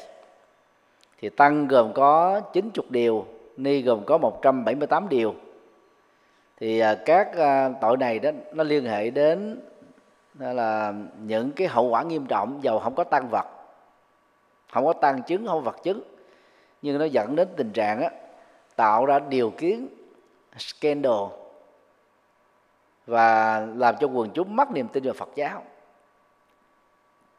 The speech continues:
Thì cái nguyên nhân do là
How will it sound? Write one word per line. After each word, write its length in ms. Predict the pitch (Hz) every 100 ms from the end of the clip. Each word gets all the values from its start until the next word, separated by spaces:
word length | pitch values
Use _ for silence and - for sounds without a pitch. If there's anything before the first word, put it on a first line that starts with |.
| _ _ _ - _ -
Thì 80 |
cái 100 | 160
nguyên 240 | 185 190 175
nhân 260 | 175 165
do 400 | 165 165 160 160 156 - 139
là 520 | 123 117 113 110